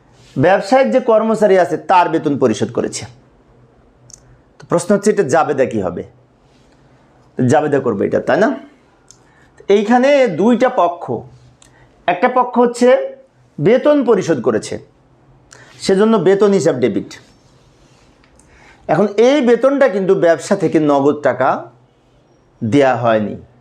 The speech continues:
কে দিয়েছে? মালিক দিয়েছে, নিজের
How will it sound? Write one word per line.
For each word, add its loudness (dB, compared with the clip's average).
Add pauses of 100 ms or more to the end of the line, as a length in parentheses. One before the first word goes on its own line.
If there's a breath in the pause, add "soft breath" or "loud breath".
(560)
কে 4
দিয়েছে? 0
মালিক -2
দিয়েছে, -8 (360)
নিজের 2